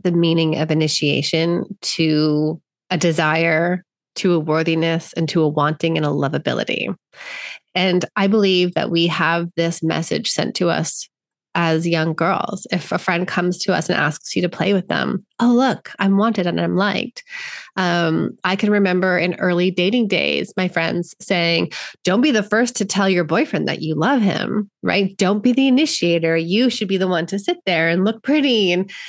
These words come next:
and so I think that even is a poking holes into this belief around, w-,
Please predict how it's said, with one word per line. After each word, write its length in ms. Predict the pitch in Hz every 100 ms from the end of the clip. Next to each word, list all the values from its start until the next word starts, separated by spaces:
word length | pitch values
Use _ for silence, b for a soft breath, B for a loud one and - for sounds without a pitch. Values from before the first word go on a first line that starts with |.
| B
and 140 | 214 214
so 100 | 233
I 160 | 220
think 300 | 202 262 294
that 320 | 208 220 269 - _
even 400 | 226 226 226 208
is 200 | 190 190
a 320 | 190 180 - - _
poking 280 | - 220 208
holes 680 | 185 - 240 349 220 190 180
into 160 | 190 -
this 160 | 185
belief 480 | - 190 208 277 302
around, 460 | 214 185 185 190 185
w-, 160 | 185